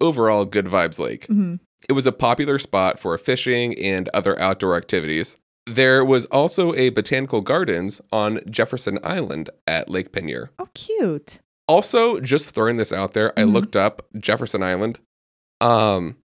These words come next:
Speaker 1: it's a peninsula.
Speaker 2: Oh.
Speaker 1: It's connected to the land. It's just kinda, like, jets out.
Speaker 2: Oh, so it's not an island at all.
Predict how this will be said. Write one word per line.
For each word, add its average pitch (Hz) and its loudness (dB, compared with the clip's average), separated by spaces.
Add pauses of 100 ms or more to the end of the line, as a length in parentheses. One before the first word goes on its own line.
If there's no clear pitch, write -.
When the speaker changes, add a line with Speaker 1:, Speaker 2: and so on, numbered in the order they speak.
(160)
Speaker 1:
it's 147 -4
a 135 -6
peninsula. 131 -6 (600)
Speaker 2:
Oh. 294 -6 (580)
Speaker 1:
It's - -4
connected 123 -2
to 120 -4
the 110 0
land. 104 0
It's 107 -6
just - -8
kinda, 98 -2
like, 92 -6
jets - 0
out. 95 0
Speaker 2:
Oh, 277 0
so 208 -2
it's 170 -8
not 196 -2
an 175 -6
island 160 -6
at 123 -8
all. 156 -6